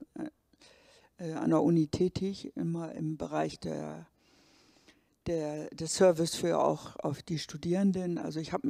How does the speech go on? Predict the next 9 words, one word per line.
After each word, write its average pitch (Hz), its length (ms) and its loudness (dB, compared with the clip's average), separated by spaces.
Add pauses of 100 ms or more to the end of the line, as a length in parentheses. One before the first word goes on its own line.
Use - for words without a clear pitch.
(120)
immer, 190 220 6
mein 165 220 6
Herz 175 340 4
hing 190 260 6
immer, 165 380 2 (580)
äh, 165 180 -2
an 175 180 4
den 170 160 6
Studierenden. 165 920 0